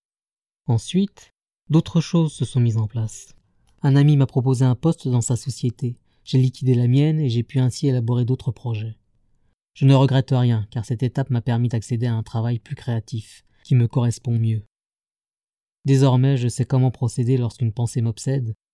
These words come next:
ou que je suis contrarié. Bien sûr, il faut d'abord en prendre conscience. Je respire un grand coup. Je m'arrête de penser.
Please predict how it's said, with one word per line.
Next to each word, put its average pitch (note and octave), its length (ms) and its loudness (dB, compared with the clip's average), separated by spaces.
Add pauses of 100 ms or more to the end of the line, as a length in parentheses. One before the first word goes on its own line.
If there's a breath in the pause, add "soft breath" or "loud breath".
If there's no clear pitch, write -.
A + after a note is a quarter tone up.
(140)
ou C3 80 -2
que C3 120 2
je A2+ 100 0
suis - 180 -8
contrarié. G#2+ 640 -4 (400)
Bien A#2 160 0
sûr, D3 320 -2
il G#2+ 60 -4
faut - 160 -8
d'abord A#2 320 -2
en A2+ 140 -4
prendre A2 280 -6
conscience. - 680 -8 (540)
Je - 140 -6
respire A#2 320 -2
un A2 80 -2
grand A2 200 -2
coup. E3 320 -6 (2750 loud breath)
Je - 140 -2
m'arrête A2 240 2
de G#2+ 80 -4
penser. A#2+ 560 -6